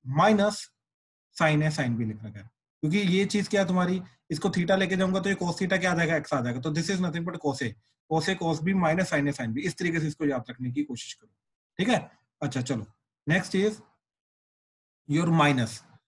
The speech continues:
तो cos inverse x minus cos इनवर्स y, तो उसके अंदर फॉर्मूला बाकी सारा सेम रहेगा और ये माइनस की जगह प्लस आ जाएगा, उल्टा हो जाएगा। एक्स वाई plus under root of one minus x square under root of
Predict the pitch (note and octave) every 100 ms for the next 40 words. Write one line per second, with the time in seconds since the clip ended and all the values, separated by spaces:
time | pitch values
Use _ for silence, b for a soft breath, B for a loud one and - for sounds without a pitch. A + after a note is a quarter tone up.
0 | _ _ E3+ F3+ A3+ - - F3 G#3+ A3
1 | G3+ F#3+ F3+ - G3 F#3 - - - -
2 | D#3+ F#3+ F#3 E3+ E3+ - _ _ _ _
3 | _ _ E3 F#3 G3 E3 D#3+ D#3 E3 E3+
4 | D3 D3+ B B _ - F#3 F#3+ F#3+ -
5 | - G3+ G#3 - F#3 F#3 G#3+ F#3 F#3 G3+
6 | G#3+ A3 G#3 G#3 G#3+ A3 G3+ G3 E3 D#3
7 | D#3+ D#3 D#3 D#3+ G#3+ G#3+ F#3+ F3+ F#3 E3
8 | C#4 B2+ B2 C#3+ - _ _ _ _ F3
9 | - G#3 G#3 - B3 A#3+ - E3+ F#3 F3+
10 | E3+ F3+ F3+ - B2+ C#3 E3 E3+ E3 E3
11 | D#3+ E3+ - - F3 F#3 - C#3+ D3 D3+
12 | D3 D3 E3